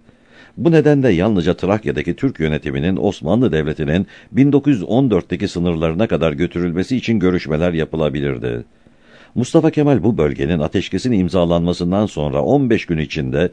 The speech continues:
Ankara hükümetinin askeri ve sivil yönetimi altında bırakılmasını, Yunanistan'ın bütün Türk savaş esirlerini serbest bırakmasını ve son iki buçuk yıl içinde yarattıkları zarara karşılık tazminat ödeneceği güvencesini vermesini istedi.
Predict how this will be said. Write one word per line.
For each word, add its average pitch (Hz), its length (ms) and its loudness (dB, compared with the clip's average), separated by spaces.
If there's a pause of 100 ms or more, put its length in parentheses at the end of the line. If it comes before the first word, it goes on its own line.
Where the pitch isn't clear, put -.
(240)
Ankara 147 340 2
hükümetinin 127 580 0
askeri 98 480 -2
ve 90 100 0
sivil 104 320 -4
yönetimi 85 440 -2
altında 76 460 -2
bırakılmasını, 71 800 -2 (340)
Yunanistan'ın 80 640 0
bütün 117 260 -2
Türk 135 240 0
savaş 101 300 0
esirlerini 85 500 0
serbest 78 420 -2
bırakmasını 101 600 0 (300)
ve 98 80 2
son 123 240 2
iki 117 200 0
buçuk 131 240 -2
yıl 110 120 0
içinde 101 260 0
yarattıkları 87 640 0
zarara 78 340 0
karşılık 82 460 -2
tazminat 92 540 0
ödeneceği 80 480 -2
güvencesini 78 640 -2
vermesini 76 420 -2
istedi. 64 500 -6